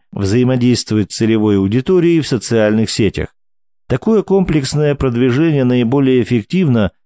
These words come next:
если одновременно с запуском компании ведётся разработка сайта. Самое важное здесь — это прописать договор, в котором описан чёткий спектр оказываемых услуг.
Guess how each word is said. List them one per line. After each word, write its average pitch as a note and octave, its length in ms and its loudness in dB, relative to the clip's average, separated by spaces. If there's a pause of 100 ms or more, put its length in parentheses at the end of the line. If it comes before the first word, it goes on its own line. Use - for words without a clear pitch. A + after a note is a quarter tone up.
(160)
если E3 420 0
одновременно C3+ 800 0
с G#2+ 40 -2
запуском A2 540 -2
компании D3+ 560 -2
ведётся C#3+ 420 -2
разработка A2+ 640 -2
сайта. E2+ 540 -4 (340)
Самое G#2+ 460 0
важное G#2 500 0
здесь — F#2 300 -2
это D#3+ 180 -2
прописать B2+ 560 -4
договор, G#2 560 0 (300)
в - 80 -20
котором G#3+ 380 0
описан F3+ 440 0
чёткий D#3 560 -2
спектр - 640 -4
оказываемых G#2+ 920 0
услуг. G2+ 420 -4